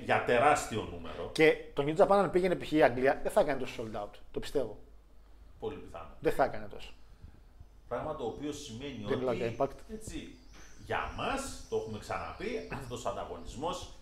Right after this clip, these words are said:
Speaker 1: είναι πάρα μα πάρα πολύ καλός. Το γεγονός ότι πλέον σοβαρά, σοβαρότατα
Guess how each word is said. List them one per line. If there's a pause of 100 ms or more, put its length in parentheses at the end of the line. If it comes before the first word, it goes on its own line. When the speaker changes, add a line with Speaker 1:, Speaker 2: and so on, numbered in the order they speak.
(360)
Speaker 1:
είναι
πάρα
μα
πάρα
πολύ
καλός.
Το
γεγονός
ότι
πλέον (360)
σοβαρά,
σοβαρότατα